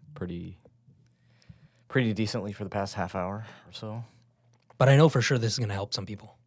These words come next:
Speaker 1: Yeah, because one thing that helps me a lot is knowing that you're not the only one on earth, you know what I mean, that goes through certain things.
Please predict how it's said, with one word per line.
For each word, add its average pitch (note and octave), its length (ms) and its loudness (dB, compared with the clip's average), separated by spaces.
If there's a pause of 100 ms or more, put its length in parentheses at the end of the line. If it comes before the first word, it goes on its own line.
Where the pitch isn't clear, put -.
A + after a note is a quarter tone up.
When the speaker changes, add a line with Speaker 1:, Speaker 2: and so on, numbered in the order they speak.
(640)
Speaker 1:
Yeah, G2 200 0
because G2 440 -4
one A2+ 160 0
thing F#2+ 480 -2
that D#2 220 -2
helps E2+ 260 -4
me F2+ 100 -4
a E2+ 60 -4
lot E2+ 240 -4
is F2 140 -8
knowing D2+ 380 -2
that C2 200 -4
you're E2+ 120 -4
not D#2+ 120 -2
the D2+ 60 -4
only D2+ 180 -2
one D2 140 -4
on C#2+ 100 -6
earth, D2+ 300 -10 (500)
you D#2 80 -6
know D2 80 -6
what - 80 -8
I - 40 -10
mean, - 180 -10 (220)
that - 120 -6 (200)
goes - 200 -4
through E2 400 -8 (240)
certain - 240 -6
things. F#2+ 300 -8